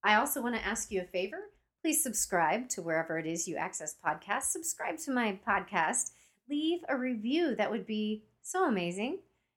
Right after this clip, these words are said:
And if you feel so moved,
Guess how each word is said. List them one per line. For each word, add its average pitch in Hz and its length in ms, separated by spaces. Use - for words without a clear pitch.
And 214 460
if 247 180
you 233 140
feel 269 560
so - 480
moved, 202 480